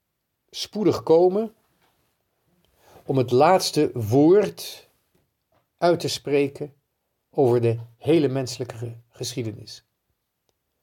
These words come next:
Over de oorlogen, maar ook over de diepste verlangens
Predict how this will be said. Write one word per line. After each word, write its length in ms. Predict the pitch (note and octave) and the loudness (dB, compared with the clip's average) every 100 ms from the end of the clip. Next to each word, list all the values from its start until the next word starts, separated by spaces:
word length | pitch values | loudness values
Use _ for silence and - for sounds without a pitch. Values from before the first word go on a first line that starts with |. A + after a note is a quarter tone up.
| _ _ _ _ | _ _ _ _
Over 240 | C3+ A2+ | -2 0
de 80 | A2 | 0
oorlogen, 680 | A#2 D3 E3+ F3 F3+ - A3 _ _ _ _ _ _ _ _ _ _ _ _ | 2 2 2 2 0 -4 -16 _ _ _ _ _ _ _ _ _ _ _ _
maar 140 | A#2+ | -10
ook 280 | C#3+ C#3+ C#3 | -4 -2 -2
over 220 | C#3 B2 | -2 -2
de 200 | B2 A2+ | -4 -6
diepste 520 | A2 F#3+ - - G3 - | -6 -8 -6 -4 -6 -8
verlangens 1000 | - D#3 C#3 D#3 C#3+ F3 F#3 - - - | -8 -4 0 0 0 -4 -10 -14 -16 -20